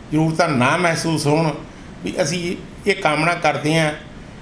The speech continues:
ਵੀ ਅਸੀਂ ਸੱਚੀ ਸ਼ਰਧਾਂਜਲੀ ਹੈ ਜਿਹੜੀ ਸਾਡੇ ਸ਼ਹੀਦਾਂ ਨੂੰ ਇਹ ਦਈਏ ਤਾਂ ਕਿ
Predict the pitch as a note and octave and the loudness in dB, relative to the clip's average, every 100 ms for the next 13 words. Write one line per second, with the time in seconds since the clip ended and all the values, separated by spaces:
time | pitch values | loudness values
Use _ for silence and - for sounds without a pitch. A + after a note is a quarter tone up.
0 | - F#3 E3 F3+ E3+ E3+ A3 A3 G#3 G#3 | -2 0 2 0 -2 0 2 2 4 4
1 | F#3 D3+ E3 D#3+ D#3 F3+ D#3+ D3+ D#3 D3+ | 2 2 0 0 0 0 0 0 0 0
2 | C#3+ C#3 D3+ D3 C#3+ - - - - F#3 | -2 0 2 0 -4 -8 -16 -16 -4 -2
3 | E3+ D3+ D3+ E3+ D#3 - - - - - | 2 2 2 2 0 -6 -14 -16 -16 -2
4 | D#3+ D3+ D3 D#3 C#3 | 0 0 0 2 2